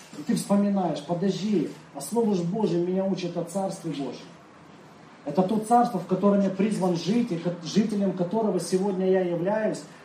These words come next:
а там царят совершенно другие законы. И мне с, с ними нужно ознакомиться. С-, и мне на, на них нужно обратить внимание. Это законы не для того, чтобы меня в чём-то уличить,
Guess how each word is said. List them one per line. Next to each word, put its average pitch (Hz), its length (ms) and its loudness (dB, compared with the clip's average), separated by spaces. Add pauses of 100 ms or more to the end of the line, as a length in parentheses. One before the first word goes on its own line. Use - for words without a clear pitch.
(160)
а 160 100 -4
там 254 300 4
царят 226 400 2 (180)
совершенно 190 580 2
другие 165 400 2
законы. 202 540 0 (640)
И 175 80 4
мне 240 180 8
с, 240 100 0 (220)
с - 140 -8
ними 247 220 8
нужно 208 400 0
ознакомиться. 196 760 0 (960)
С-, - 220 -10 (120)
и 202 380 6 (120)
мне 240 200 6
на, 226 120 2
на 214 340 0
них 277 280 6
нужно 208 280 -4
обратить 208 500 0
внимание. 214 800 2 (160)
Это 196 220 0
законы 220 480 4
не 214 120 0
для 196 140 0
того, 240 240 2
чтобы 214 300 0
меня 226 360 2
в - 140 -6
чём-то 214 260 0
уличить, 214 640 4